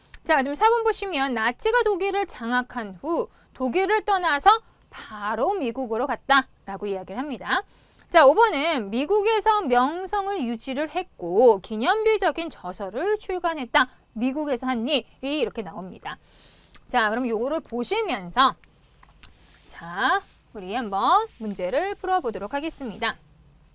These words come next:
자, 이 찰리는요,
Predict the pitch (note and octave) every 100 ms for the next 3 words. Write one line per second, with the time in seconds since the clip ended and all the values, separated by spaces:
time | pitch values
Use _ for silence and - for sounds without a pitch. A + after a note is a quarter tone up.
0 | - _ _ _ _ - _ _ - _
1 | - - - - - - - D#4 C#4+ C4+
2 | C4 A#3+ - E4 F4+ D#4+ F4 - A4+ A#4+
3 | A#4+ A4+ D#4 G#3 B3 C#4 A#3+ F#3